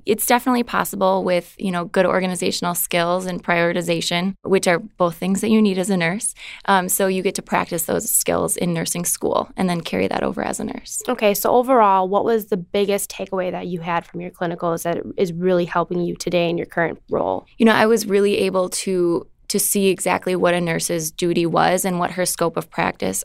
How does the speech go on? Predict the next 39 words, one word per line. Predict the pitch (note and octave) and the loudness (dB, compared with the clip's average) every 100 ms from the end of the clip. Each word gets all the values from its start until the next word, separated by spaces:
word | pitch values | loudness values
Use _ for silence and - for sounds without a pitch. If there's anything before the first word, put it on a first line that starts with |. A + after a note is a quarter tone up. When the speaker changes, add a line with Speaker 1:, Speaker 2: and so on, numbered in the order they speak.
| - | -4
Speaker 1:
or | - | -6
his | - G3 | 0 2
or | F3+ E3+ | 4 2
her | E3 E3 | 2 -2
scope | E3 F3 F3 | 0 -4 -4
of | E3 | -6
practice, | - E3 F3+ F3 - - | -4 -2 -2 -2 -2 -2
uh, | E3 | -2
included. | E3+ F3 - F3 F3+ A3+ - | -2 -4 -2 0 0 -2 -4
And | - G#3 | 2 4
that | G#3 - | 4 2
was, | A3+ F3+ E3+ | 0 -2 -6
that | F#3 G#3 | 0 0
was | F#3+ | 0
a | |
huge | F3+ - A#3+ A#3+ - | -4 -6 -4 -2 -2
help | F3 E3+ | -2 0
when | F3 | -2
I | |
entered | E3 E3+ F3 | -2 -4 -4
into | E3+ E3+ - | -6 -6 -6
the | E3+ | -8
field | - G3+ F#3 F#3 | -2 2 2 0
because | F3+ F3 | -2 -2
I | |
knew | E3+ F3+ F3+ | 0 0 0
what | E3+ | -2
to | - | -2
expect | F3+ - - - - - - | -2 -2 -2 0 0 0 -2
at | B3 | 2
my | A3 | 2
first | A3+ A3 G#3+ | 0 -2 -2
nursing | A3 A3 A3+ A3 | -2 0 0 2
job. | G#3+ G#3 G#3+ | 2 2 0
I | G3+ | 2
mean, | G3+ | 2
I | F#3+ | 2
knew | F#3 F#3+ | 2 2
exactly | F#3 F3+ F3 F3 E3 F3 E3+ | 0 0 0 0 0 -2 -2